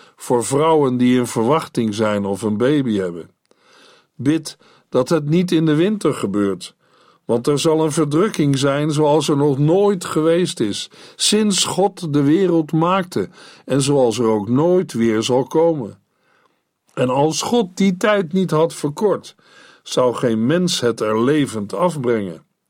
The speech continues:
Maar ter wille van de mensen die hij heeft uitgekozen,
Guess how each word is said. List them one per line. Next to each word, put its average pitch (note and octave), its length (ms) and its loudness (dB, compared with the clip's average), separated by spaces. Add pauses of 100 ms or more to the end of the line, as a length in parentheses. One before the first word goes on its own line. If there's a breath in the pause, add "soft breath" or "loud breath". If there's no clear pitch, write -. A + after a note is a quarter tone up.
(440 soft breath)
Maar B2 200 0
ter C#3+ 200 0
wille F3 280 2
van D#3+ 200 0
de D#3 100 2
mensen F3+ 480 0
die B2+ 200 2
hij E3 280 2
heeft D#3 440 0
uitgekozen, A2 1160 -2